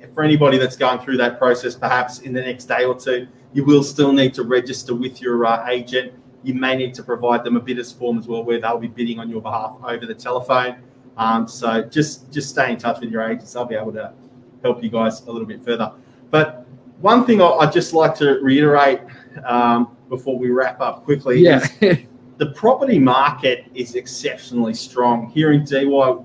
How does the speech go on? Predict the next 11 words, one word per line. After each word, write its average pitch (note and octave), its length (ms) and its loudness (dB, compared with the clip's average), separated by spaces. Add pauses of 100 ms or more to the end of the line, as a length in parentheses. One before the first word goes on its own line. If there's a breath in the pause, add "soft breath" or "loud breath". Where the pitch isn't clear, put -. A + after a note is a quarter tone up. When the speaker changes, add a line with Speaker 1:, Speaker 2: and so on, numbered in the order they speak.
(100)
Speaker 1:
I A#2+ 80 -10
mean, B2 180 -6
we're B2 60 -2
based C3 340 -2
on A#2+ 100 -6
the A#2+ 80 0
Northern A#2+ 260 -2
Beaches A#2+ 500 -8
at A#2 100 -18
Novak A#2 320 -6
Properties. C3+ 380 -2